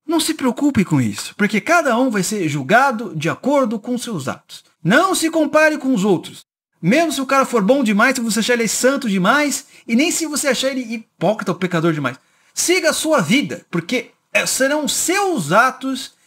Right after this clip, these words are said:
que serão julgados perante a presença de Deus. Não é se você ficou nervosinho,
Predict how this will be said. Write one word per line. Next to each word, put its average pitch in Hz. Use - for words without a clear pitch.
que 160
serão 262
julgados 160
perante 226
a 208
presença 214
de 262
Deus. 151
Não 254
é 349
se 302
você 285
ficou 254
nervosinho, 202